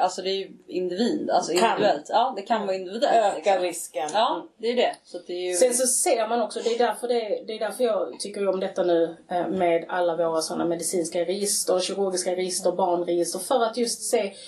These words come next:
Speaker 3: vad kan vi identifiera, när bör vi sätta in tidiga insatser. Visar det sig att, som det nu enligt forskning visar, att har du en hö-, ett högre B M I när du är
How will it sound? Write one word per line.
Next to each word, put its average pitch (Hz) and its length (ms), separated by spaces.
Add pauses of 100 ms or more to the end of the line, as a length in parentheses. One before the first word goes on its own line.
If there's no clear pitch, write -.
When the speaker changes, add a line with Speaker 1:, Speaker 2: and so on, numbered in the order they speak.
(180)
Speaker 3:
vad 214 520
kan 214 300
vi 208 100
identifiera, 202 960
när 196 340
bör 190 220
vi 185 60
sätta - 340
in 180 180
tidiga 180 300
insatser. 214 720
Visar 208 340
det 190 60
sig 196 320
att, 185 180 (480)
som 196 260
det 196 80
nu 190 160
enligt 180 260
forskning 190 460
visar, 180 380
att 165 120
har 202 300
du 190 180
en 185 100
hö-, 175 260
ett 185 100
högre 170 280
B 170 180
M 165 100
I 165 100
när 160 160
du 165 180
är 160 200